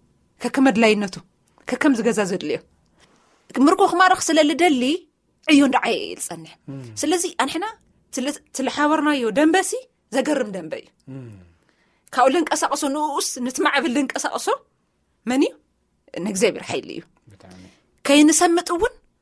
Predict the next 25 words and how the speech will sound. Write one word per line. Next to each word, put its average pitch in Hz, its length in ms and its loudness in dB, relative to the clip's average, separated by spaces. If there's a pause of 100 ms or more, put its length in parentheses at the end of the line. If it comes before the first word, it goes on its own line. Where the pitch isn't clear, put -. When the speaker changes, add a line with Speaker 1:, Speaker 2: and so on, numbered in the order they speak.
(100)
Speaker 1:
ዓቕሚ 294 280 2
ዝኾነና 311 400 0
ለስ 320 180 0
ንሱ 240 200 0
እዩ። 156 120 -8
ምኽንያቱ፣ 320 340 0 (680)
እ፣ - 140 -10
ሓደ - 240 -2
ነፍሲ 240 180 -4
ይኾነ 214 220 -10
ነታ 254 260 -4
ሜምበር 311 360 6
ንሳ 240 220 -2
ብምሉእ 254 360 0
እታ - 120 -6
እዩ - 120 -8
ዝከላኸለላ። - 560 -18
Speaker 2:
Mm. - 400 -20
Speaker 1:
ሓደ - 260 0
ክድህል 285 320 -2
ከሎ 302 300 -4
ሱቕ - 240 -8
ድብል 226 240 0
ኣይኮነንቲ 175 440 -10
ሓይሊ። 139 220 -12